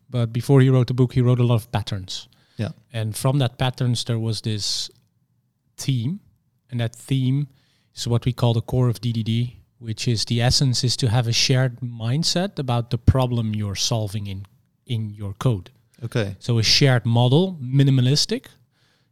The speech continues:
Speaker 1: So if I give you the context of my first job, which was an asset manager,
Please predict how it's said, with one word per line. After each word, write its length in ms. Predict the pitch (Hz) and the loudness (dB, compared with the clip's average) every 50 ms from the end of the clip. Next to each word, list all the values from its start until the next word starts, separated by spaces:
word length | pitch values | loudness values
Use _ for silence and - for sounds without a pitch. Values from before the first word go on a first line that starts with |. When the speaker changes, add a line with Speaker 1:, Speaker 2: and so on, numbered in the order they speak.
| _ | _
Speaker 1:
So 240 | - - - 123 120 | -10 -2 0 2 2
if 160 | 120 117 - | 2 2 0
I 80 | 123 120 | -2 -2
give 220 | 107 120 117 113 | 0 0 0 0
you 40 | 120 | 0
the 60 | 120 | -2
context 500 | 117 - 120 117 113 113 120 107 - - | 0 -2 -2 -2 -2 -4 -4 -4 -4 -4
of 140 | 120 110 - | -6 -4 -4
my 100 | 117 110 | -4 -4
first 300 | 104 - 127 117 104 - | -4 -2 -4 -4 -4 0
job, 240 | - 123 120 113 - | 0 0 0 0 -2
which 100 | 123 - | -4 -4
was 140 | 113 107 - | -2 -2 -2
an 100 | 110 113 | 0 0
asset 200 | 127 123 165 165 | 0 0 0 0
manager, 480 | 165 170 175 170 151 180 185 214 214 | 0 0 -2 -2 -2 -2 -2 -4 -6